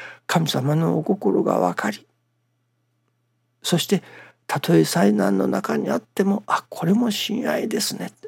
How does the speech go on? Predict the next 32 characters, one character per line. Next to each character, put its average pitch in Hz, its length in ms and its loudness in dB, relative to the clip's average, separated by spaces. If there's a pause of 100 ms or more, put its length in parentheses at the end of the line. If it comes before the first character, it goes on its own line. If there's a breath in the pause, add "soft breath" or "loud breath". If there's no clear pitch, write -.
親 - 340 2
愛 208 140 4
の - 120 2
表 - 360 2
れ - 100 0
で 220 140 -2
す - 140 -4
ね」 208 180 -8 (420)
と 190 160 2
い 226 220 6
う 208 60 -2 (420 loud breath)
神 180 240 2
様 147 260 0
へ 156 120 2
の 156 140 2
信 190 340 0
頼 202 200 4
が - 160 0
揺 170 160 4
る 220 120 2
ぎ 262 140 -2
な - 160 2
い - 80 -2
も - 160 0
の - 140 2
へ 76 100 0
と - 160 -4
な 92 140 -2
っ - 40 -12
て - 200 -16
く - 140 -20
る。 - 80 -20